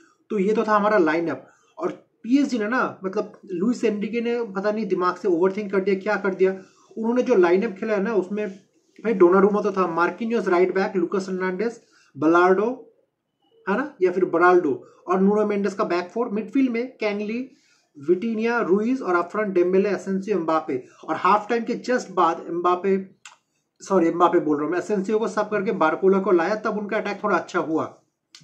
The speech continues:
तो अगर पहले goal की बात करो ना यहाँ पे, भाई पहला goal तो कमाल का गोल था।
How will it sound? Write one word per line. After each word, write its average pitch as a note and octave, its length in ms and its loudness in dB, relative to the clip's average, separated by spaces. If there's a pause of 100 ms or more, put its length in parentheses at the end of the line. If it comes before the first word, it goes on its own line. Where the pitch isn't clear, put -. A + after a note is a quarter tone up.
(260)
तो G3 100 -2
अगर G#3 180 0
पहले G3 280 2
goal G3 200 6
की B3 120 -4
बात F3+ 280 0
करो F3+ 120 2
ना G3+ 60 -2
यहाँ G3 300 0
पे, G#3+ 100 0 (920)
भाई G#3 100 0
पहला F3+ 460 -2
goal F3+ 240 6
तो F#3+ 140 -2
कमाल D#3 320 -2
का E3 120 2
गोल C#3 220 0
था। C3 160 -10